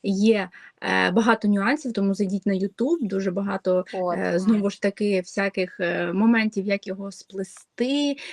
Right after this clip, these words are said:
Speaker 1: що там на кількість, е, членів родини має бути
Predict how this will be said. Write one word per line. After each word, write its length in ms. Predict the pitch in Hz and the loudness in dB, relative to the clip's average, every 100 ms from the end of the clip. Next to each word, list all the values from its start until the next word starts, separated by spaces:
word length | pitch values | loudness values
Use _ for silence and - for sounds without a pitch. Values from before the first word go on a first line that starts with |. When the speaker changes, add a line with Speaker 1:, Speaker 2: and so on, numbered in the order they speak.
| - | -18
Speaker 1:
що 220 | - 214 | -8 -4
там 320 | 202 208 214 | 0 2 2
на 220 | 214 202 202 | 2 0 -2
кількість, 600 | 247 247 226 226 - 208 | 0 0 0 -4 -4 -4
е, 340 | 202 190 190 | -2 -2 -4
членів 440 | - 214 208 202 | -2 0 0 0
родини 520 | 196 202 190 247 226 196 | -2 0 2 4 2 0
має 280 | 196 196 | -2 -2
бути 420 | 185 202 208 190 | -2 -4 -2 -4